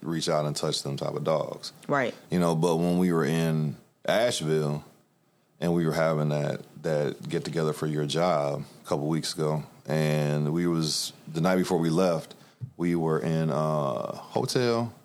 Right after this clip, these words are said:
Speaker 1: at a restaurant getting some drinks,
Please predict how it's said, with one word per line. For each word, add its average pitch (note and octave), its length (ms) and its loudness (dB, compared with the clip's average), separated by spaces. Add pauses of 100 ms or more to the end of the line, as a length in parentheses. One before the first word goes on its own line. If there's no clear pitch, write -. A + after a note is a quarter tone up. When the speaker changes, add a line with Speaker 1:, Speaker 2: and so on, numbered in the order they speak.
(760)
Speaker 1:
at F2 140 2
a F2 40 2
restaurant F2 480 2
getting E2+ 140 2
some D#2+ 200 0
drinks, F#2+ 480 2